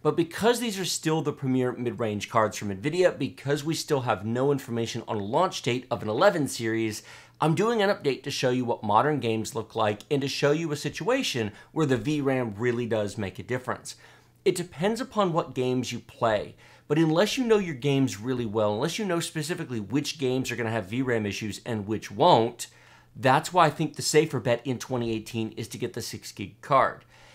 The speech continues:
It is worth noting that a G T X ten seventy Ti is close to five hundred these days. If this is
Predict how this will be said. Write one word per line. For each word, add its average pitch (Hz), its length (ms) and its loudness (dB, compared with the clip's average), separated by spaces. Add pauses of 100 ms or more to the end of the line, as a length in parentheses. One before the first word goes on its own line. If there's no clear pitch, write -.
(320)
It 180 160 4
is 196 160 8
worth 175 280 2
noting 208 420 2
that 156 100 0
a 147 80 -2
G 160 200 -6
T 156 240 -4
X 143 280 -6
ten 156 420 0
seventy 123 480 -2
Ti 123 260 -4 (440)
is 135 120 -6
close - 300 -4
to 120 120 -8
five 98 340 0
hundred 139 340 -2
these 110 240 -6
days. 95 540 -6 (400)
If 147 180 2
this 208 240 4
is 220 140 -6